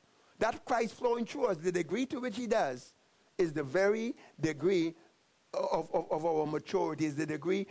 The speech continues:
to which we are able ministers. Philippians four, verse nineteen, Paul says, "I travail again. I travail again that Christ might be formed in you."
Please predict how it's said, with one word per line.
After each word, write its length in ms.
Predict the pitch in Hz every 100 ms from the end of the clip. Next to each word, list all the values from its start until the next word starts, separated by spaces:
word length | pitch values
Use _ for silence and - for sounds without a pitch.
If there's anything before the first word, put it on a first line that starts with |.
| -
to 80 | 156
which 200 | 170 156
we 80 | 160
are 100 | 139
able 360 | 165 160 151 147 - -
ministers. 600 | 151 135 - 113 107 - _ - -
Philippians 400 | - 190 196 208
four, 200 | - 196
verse 260 | 185 180 151
nineteen, 340 | 190 190 202
Paul 220 | 190 196
says, 240 | 190 202 190
"I 80 | 185
travail 440 | - 175 185 190
again. 400 | 170 196 185 135 - _ _ _ _ -
I 160 | 190 190
travail 480 | - 196 214 277
again 480 | 277 269 302 233 156 - _ _ _
that 240 | - 190 -
Christ 480 | 247 240 262 -
might 300 | 269 208 180
be 100 | 180
formed 640 | 160 - 208 185 170 151 151
in 100 | 139
you." 180 | 120